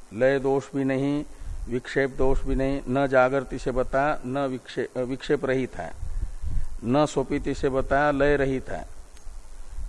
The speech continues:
और न च अंतराल अवस्थम से बताया जा रहा है, कषाय रहित है। इन तीनों दोषों से रहित मन है, तो उस समय कहते हैं पूर्ण ब्रह्मावभासकतया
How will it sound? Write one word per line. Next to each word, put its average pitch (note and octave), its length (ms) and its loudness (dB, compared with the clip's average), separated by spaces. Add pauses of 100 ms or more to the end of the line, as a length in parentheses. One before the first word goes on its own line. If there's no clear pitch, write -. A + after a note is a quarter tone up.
(100)
और C#3 280 4
न B2+ 320 2
च D#3+ 120 0
अंतराल C#3+ 640 2
अवस्थम C3+ 580 0
से C#3 180 -4
बताया C3 360 0
जा B2+ 140 0
रहा C3 120 2
है, D3 160 -2
कषाय B2+ 360 4
रहित G2+ 300 -4
है। F2 140 -12 (1600)
इन D3+ 180 0
तीनों C#3+ 420 -2
दोषों C3+ 380 -4
से C3 160 -2
रहित B2 300 -2
मन A2 240 -2
है, G#2+ 480 -2 (840)
तो C3+ 200 4
उस - 280 -6
समय C#3+ 360 2
कहते B2+ 380 -2
हैं A#2+ 440 0
पूर्ण D3 560 -2
ब्रह्मावभासकतया B2+ 1500 0